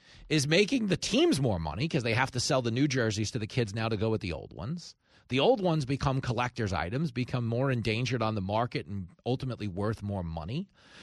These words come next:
But by the by, the people you are doing this in the name of helping get nothing to show for your effort.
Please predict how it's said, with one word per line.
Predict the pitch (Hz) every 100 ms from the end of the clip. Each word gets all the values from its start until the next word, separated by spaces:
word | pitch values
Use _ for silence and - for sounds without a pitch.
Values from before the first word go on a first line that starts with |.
| -
But | - 160
by | 127 156
the | 185 165
by, | 175 247 196
the | 170
people | 147 - 202 240
you | 185
are | 180
doing | 127 202 190
this | 180
in | 180
the | 175
name | 175 170
of | 147
helping | 180 233 156 170 156
get | 170 143
nothing | 147 175 170 117 123
to | 135
show | - 104 90
for | 95 139
your | 160
effort. | 254 - -